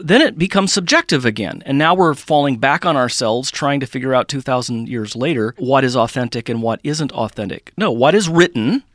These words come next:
is inerrant, is inspired by God. Actually, infallibility is the stronger word. Infallible means it's incapable of being in error. Inerrancy just means it happens to not be without error.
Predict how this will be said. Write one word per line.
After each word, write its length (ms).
is 460
inerrant, 500
is 160
inspired 840
by 220
God. 400
Actually, 640
infallibility 1040
is 140
the 100
stronger 580
word. 400
Infallible 640
means 400
it's 280
incapable 1160
of 200
being 340
in 200
error. 460
Inerrancy 540
just 240
means 200
it 100
happens 400
to 120
not 300
be 140
without 360
error. 300